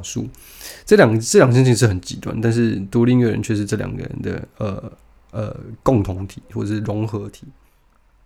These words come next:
所以在之后独立音乐岛网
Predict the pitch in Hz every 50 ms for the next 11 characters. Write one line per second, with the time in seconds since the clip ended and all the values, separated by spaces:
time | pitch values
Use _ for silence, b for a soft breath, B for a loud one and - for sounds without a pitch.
0 | _ - - 120 123 117 110 107 98 120 120 113 107 104 104 104 - 101 104 -
1 | 120 113 110 120 110 107 104 101 98 95 - 110 110 104 117 117 107 110 113 104
2 | - 104 - 78 78 104 98 92